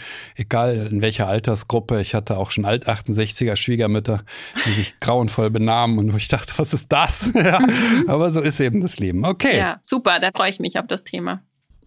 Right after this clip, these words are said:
Speaker 1: Ja, ich auch. Ich auch. So, jetzt aber zurück zu dir und zu euch.
Speaker 2: Mhm.
Speaker 1: Es ändert sich ja eine Menge. Man ändert sich ja als Mensch total, wenn man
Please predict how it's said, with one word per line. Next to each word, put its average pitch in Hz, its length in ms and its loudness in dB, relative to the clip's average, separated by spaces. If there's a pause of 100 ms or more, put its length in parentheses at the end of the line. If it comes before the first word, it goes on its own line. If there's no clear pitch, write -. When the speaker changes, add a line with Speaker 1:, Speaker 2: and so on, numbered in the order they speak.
(160)
Speaker 1:
Ja, 143 260 2 (200)
ich - 180 0
auch. 90 260 -6 (460)
Ich 107 240 -4
auch. 87 200 -12 (380)
So, 151 320 -2 (140)
jetzt 143 240 -2
aber 131 360 -2
zurück - 480 -2 (140)
zu - 200 -2
dir 135 400 2
und 101 300 0
zu - 340 -2
euch. 120 600 -2 (140)
Speaker 2:
Mhm. 220 480 -2
Speaker 1:
Es 131 180 -2
ändert 147 260 0
sich 143 160 -2
ja 147 60 0
eine 135 120 2
Menge. 139 260 2
Man 127 160 0
ändert 151 240 0
sich 156 120 -2
ja 160 80 0
als 143 200 -2
Mensch 135 260 0
total, 95 720 -2
wenn 104 140 0
man 101 220 0